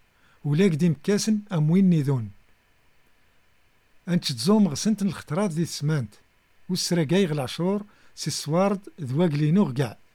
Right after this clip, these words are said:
مبصح ام كاسينين يقيم يبعد في الشيخ الدين. وذا العوض نو هذا يقل غير وجنة، يوثاد قذمار ننس سوذوبز.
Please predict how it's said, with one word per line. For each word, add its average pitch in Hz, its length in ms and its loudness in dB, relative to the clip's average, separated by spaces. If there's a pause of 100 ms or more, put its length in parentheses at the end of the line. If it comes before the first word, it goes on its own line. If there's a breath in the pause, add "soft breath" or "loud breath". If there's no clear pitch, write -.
(1800 soft breath)
مبصح 190 560 0
ام 190 180 0
كاسينين 190 640 2
يقيم 180 460 0
يبعد 151 340 -2
في 147 100 -10
الشيخ - 540 -6
الدين. 131 460 -2 (1000 soft breath)
وذا 185 240 2
العوض 170 380 2 (240)
نو 165 200 0
هذا 151 220 2
يقل 180 340 -2 (180)
غير 139 160 -4
وجنة، 147 480 0 (580 soft breath)
يوثاد 160 520 0
قذمار 156 320 2
ننس 180 560 2
سوذوبز. 143 720 -2